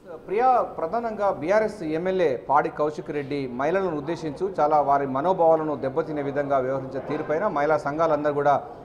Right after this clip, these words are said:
చాలా తీవ్రంగా స్పందిస్తున్నారు. ఆయన disqualification చేయాలని కూడా స్పీకర్ గడ్డం ప్రసాద్కు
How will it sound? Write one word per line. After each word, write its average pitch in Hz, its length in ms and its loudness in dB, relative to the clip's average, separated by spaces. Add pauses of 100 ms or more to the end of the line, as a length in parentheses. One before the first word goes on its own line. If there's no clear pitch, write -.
(120)
చాలా 139 120 2
తీవ్రంగా 180 580 4
స్పందిస్తున్నారు. 156 800 -2 (260)
ఆయన 147 160 0
disqualification 185 840 0
చేయాలని 156 280 2
కూడా 147 440 2
స్పీకర్ 147 320 -4
గడ్డం 139 280 0
ప్రసాద్కు 139 640 -2